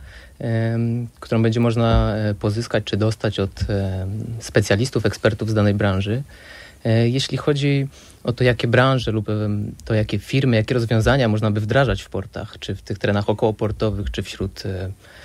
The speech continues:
o, firm korzystających z portowej infrastruktury, no to ten zakres jest gigantyczny, wręcz, no, niesamowicie szeroki, bo tutaj możemy zacząć od roz-, od rozwiązań software'owych,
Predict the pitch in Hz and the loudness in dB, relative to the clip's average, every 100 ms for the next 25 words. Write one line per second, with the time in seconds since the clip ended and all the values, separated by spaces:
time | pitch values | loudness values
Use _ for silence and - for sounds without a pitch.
0 | - - - - 107 104 104 - 117 113 | -20 -20 -4 2 4 4 0 2 4 2
1 | - - - - 117 110 120 110 113 104 | -4 -18 -12 -2 -2 0 2 0 0 -6
2 | - 110 120 113 113 110 117 113 117 - | -2 -2 0 0 2 2 0 -4 -6 0
3 | 113 123 175 - - - - - 135 135 | 2 2 -2 -6 -20 -20 -16 -4 -2 0
4 | 139 - _ - 147 160 160 165 156 147 | -2 -4 _ -2 2 2 0 -4 -4 -10
5 | - - _ - 131 139 170 165 139 120 | -14 -20 _ -10 -6 -2 2 2 2 -2
6 | - 104 107 107 - 123 131 135 135 143 | -4 -4 -4 -4 -4 -2 -2 -4 -8 -4
7 | 139 147 151 143 139 - 117 98 110 113 | -2 0 0 0 0 2 0 0 -4 -2
8 | 110 117 120 123 120 117 123 120 120 110 | 0 0 2 0 0 -2 0 0 0 0
9 | 113 110 - 117 120 117 123 117 113 127 | -2 -2 -4 0 0 0 0 0 0 0
10 | - 123 117 113 | 2 2 2 2